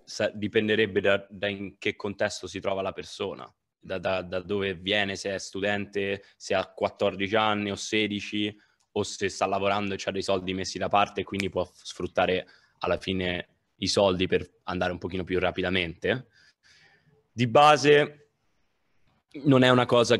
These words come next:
su cui ci vai i soldi, eh, proprio chiaramente finché non arrivi a un certo,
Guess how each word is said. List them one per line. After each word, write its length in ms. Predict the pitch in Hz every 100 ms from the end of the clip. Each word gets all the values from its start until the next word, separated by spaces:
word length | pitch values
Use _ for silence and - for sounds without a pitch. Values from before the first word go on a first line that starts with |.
| -
su 140 | -
cui 140 | 104 110
ci 120 | 110
vai 140 | 107
i 40 | 104
soldi, 500 | 117 120 113 123 123 110 _ _ _ _ _ _ _ 101
eh, 680 | 101 98 98 95 95 95 - _ _
proprio 440 | - 92 101 92 92
chiaramente 640 | - 101 104 107 113 113
finché 420 | 107 101 104 -
non 160 | 101 95
arrivi 280 | 95 98 95
a 60 |
un 200 | 95 90
certo, 360 | 90 98 - 95